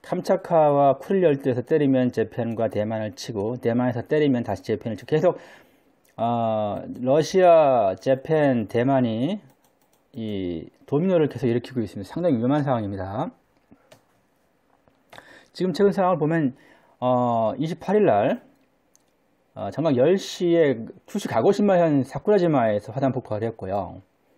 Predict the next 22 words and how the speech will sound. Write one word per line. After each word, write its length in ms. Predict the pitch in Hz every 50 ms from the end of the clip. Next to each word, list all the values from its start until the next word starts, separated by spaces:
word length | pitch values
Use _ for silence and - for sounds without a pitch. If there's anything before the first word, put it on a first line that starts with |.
| _ _ _ _ _ _ _ _ _ _ _ _ _ _ - -
말씀드렸듯이 640 | 127 131 - 175 165 175 160 170 156 147 160 147 135
동일본 300 | - 139 147 156 151 160
대지진과의 540 | 143 127 123 120 139 139 151 135 123 117 113
연관 240 | 104 107 110 120 117
관계가 300 | 107 104 107 107 110 104
굉장히 200 | 101 107 107 -
크다고 300 | - - - 156 156 143
봅니다. 600 | 110 107 107 113 117 107 104 95 98 104 123 151 160
이천십일 580 | 117 117 - - 123 - - 151 165 160 160
년도 640 | 147 131 123 117 107 107 110 113 135 160 185 175 - - _ _ _ _ _
이월, 420 | - 117 123 131 135 135 135 120 104
일월, 380 | 107 120 127 139 131 123 117 104
이월 420 | 117 117 123 127 127 123 117 110
이때 360 | 104 110 - _ - 113 104
상황이 280 | 101 - 131 127 123 113
그랬습니다. 520 | - - 117 - - 110 101 95 95 95
이천십일 1300 | 98 117 127 - - 143 135 135 135 - _ _ _ _ _ _ _ _ _ _ - - 180 170 208 214 208
년도 320 | 196 175 156 147 139 127
이월에 840 | 110 110 113 135 170 202 196 185 170 143 127 117 110 104 98 92 - - - - -
사쿠라지마 960 | - - - - 160 147 143 135 127 120 107 - 113 110 107 101 95 92 90 -
화산이 240 | - - 117 104 -
폭발했고 720 | 135 135 - 90 - - 151 - - - 92 90 101 165